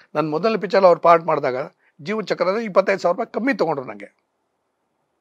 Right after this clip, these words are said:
ದ-, ನಾನು, ನನ್ನ ಹತ್ರ ಅವರು ಯಾವತ್ತೂ ಕೂಡ ಸಂಭಾವನೆ ಕೇಳ್ತಾ ಇರಲಿಲ್ಲ. ಆಮೇಲೆ ಶೆಡ್ಯೂಲ್, ಶೆಡ್ಯೂಲ್ಗೆ ದುಡ್ಡು ಕೊಡು ಅಂತ ಕೇಳ್ತಾ ಇರಲಿಲ್ಲ. ಪಿಕ್ಚರ್ ಫಿನಿಶ್ ಆದಮೇಲೆ ನಾನು ಆ ದುಡ್ಡು ಕೊಡೋ ಥರದ್ದನ್ನು ಇಟ್ಕೋತಿರ್ಲಿಲ್ಲ. ಯಾವತ್ತೂ ಅವ್ರ ಕೆಲಸ ಮುಗಿಯುತ್ತೋ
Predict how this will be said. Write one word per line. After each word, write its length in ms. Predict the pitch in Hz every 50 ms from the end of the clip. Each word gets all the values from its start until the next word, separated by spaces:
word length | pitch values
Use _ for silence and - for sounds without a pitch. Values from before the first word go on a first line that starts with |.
| _ _ - - - _ _ _ _ _ 147 147
ದ-, 100 | 240 220
ನಾನು, 440 | 185 170 180 208 240 240 240 233 214
ನನ್ನ 240 | 196 190 196 214 226
ಹತ್ರ 220 | 220 - 226 208
ಅವರು 200 | 196 185 170 160
ಯಾವತ್ತೂ 460 | 156 156 180 190 247 247 - - 196
ಕೂಡ 180 | - 175 156 135 127 135 - _ _ _ _ _ _ _ _ _ _ _ _ _ _ _ _ _ _ _ _ _ _ -
ಸಂಭಾವನೆ 500 | - 151 175 202 202 202 190 190 190 180
ಕೇಳ್ತಾ 380 | - - 160 156 156 - - 156
ಇರಲಿಲ್ಲ. 520 | 147 139 139 143 160 202 120 - - _ _ _ _ _ _ _ _ _ _ _ _
ಆಮೇಲೆ 320 | 180 175 175 170 170 165 156
ಶೆಡ್ಯೂಲ್, 400 | - - 175 156 156 214 226 165
ಶೆಡ್ಯೂಲ್ಗೆ 440 | - 165 160 156 151 156 143 135 131
ದುಡ್ಡು 160 | 151 147 -
ಕೊಡು 180 | - 180 170
ಅಂತ 140 | 165 165 156
ಕೇಳ್ತಾ 340 | 151 - 151 147 135 - 147
ಇರಲಿಲ್ಲ. 460 | 135 131 127 135 151 180 - - _ _ _ _ _ _ _ _ _ _
ಪಿಕ್ಚರ್ 340 | 196 170 - 220 208 190
ಫಿನಿಶ್ 300 | 156 180 185 202 185 -
ಆದಮೇಲೆ 340 | 185 175 165 165 175 175 170
ನಾನು 400 | 165 156 151 151 143 143 139 - _ _ _ _ -
ಆ 80 | 160 156
ದುಡ್ಡು 220 | 139 165 151 -
ಕೊಡೋ 260 | - 165 156 151 147
ಥರದ್ದನ್ನು 500 | 135 139 160 156 160 160 165 160 165 156
ಇಟ್ಕೋತಿರ್ಲಿಲ್ಲ. 760 | 139 131 151 160 143 - - 143 143 139 143 185 - - _ _ _ _ - _ _ _ -
ಯಾವತ್ತೂ 520 | 160 156 175 190 220 254 220 - - 214
ಅವ್ರ 200 | 196 175 160 147
ಕೆಲಸ 320 | 127 165 156 156 143 -
ಮುಗಿಯುತ್ತೋ 720 | 170 165 151 143 147 151 151 139 139 - 135 131 151 160